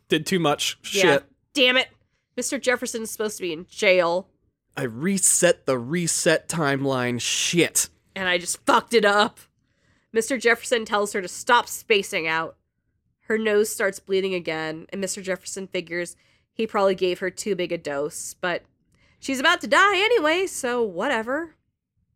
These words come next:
Speaker 1: You won't feel it when you die.
Speaker 2: Ugh. Max looks over and sees Victoria is no longer there.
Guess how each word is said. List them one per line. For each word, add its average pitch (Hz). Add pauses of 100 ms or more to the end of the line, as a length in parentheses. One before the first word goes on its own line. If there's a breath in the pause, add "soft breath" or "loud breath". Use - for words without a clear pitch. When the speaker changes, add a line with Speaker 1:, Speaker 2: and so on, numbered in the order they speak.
(360)
Speaker 1:
You 127
won't 143 (200)
feel 254
it 226
when 147
you 139
die. 156 (160)
Speaker 2:
Ugh. 190 (2000 loud breath)
Max 202
looks -
over 190
and 180
sees 202
Victoria 180
is 165
no 180
longer 160
there. 147